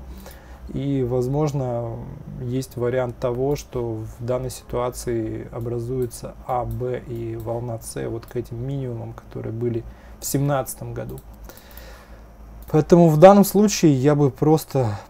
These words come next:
понаблюдал за тем, что будет развиваться вот здесь. Если же,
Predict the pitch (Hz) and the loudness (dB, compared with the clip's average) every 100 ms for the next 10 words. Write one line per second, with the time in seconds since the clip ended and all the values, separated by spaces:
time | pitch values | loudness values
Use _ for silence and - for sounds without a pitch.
0 | - 139 135 123 127 127 156 185 185 - | -2 0 2 0 -2 2 4 4 2 -12
1 | - 117 120 - 147 156 143 - 131 127 | -10 -6 -6 -2 -2 0 -4 -8 -4 -2
2 | 127 120 117 113 117 123 131 - 113 117 | -2 -4 -4 -4 -2 0 -2 -4 -8 -8
3 | 113 120 117 120 110 - - - - - | -10 -8 -6 -4 -6 -8 -16 -16 -20 -14
4 | 127 120 143 - 127 120 120 120 113 | -10 -6 -8 -4 -4 -2 -4 -4 -6